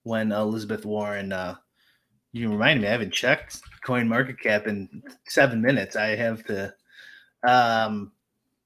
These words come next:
yeah. So as soon as Warren, uh, sent out that she wants to regulate stuff, I'm like, "Fuck this shit."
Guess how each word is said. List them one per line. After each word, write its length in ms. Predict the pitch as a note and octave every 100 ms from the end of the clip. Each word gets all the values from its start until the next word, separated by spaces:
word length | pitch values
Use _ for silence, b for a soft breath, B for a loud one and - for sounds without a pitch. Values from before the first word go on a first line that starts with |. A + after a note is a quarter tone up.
| _ _ _ _ - -
yeah. 240 | C3 A2
So 160 | - B2
as 100 | -
soon 140 | C#3 A#2+
as 100 | A2
Warren, 360 | A#2 A2+ A2
uh, 260 | G#2 G2 G2+ _ _ _ _ -
sent 320 | - B2+ G#2+
out 200 | G2+ G2
that 300 | G2 F#2 - - _ _ -
she 140 | -
wants 220 | G#2+ F#2+ -
to 100 | G2
regulate 540 | G2+ G2+ F#2+ F#2 -
stuff, 280 | - F2+ -
I'm 100 | F2
like, 160 | F2 -
"Fuck 220 | B2 -
this 100 | -
shit." 260 | - -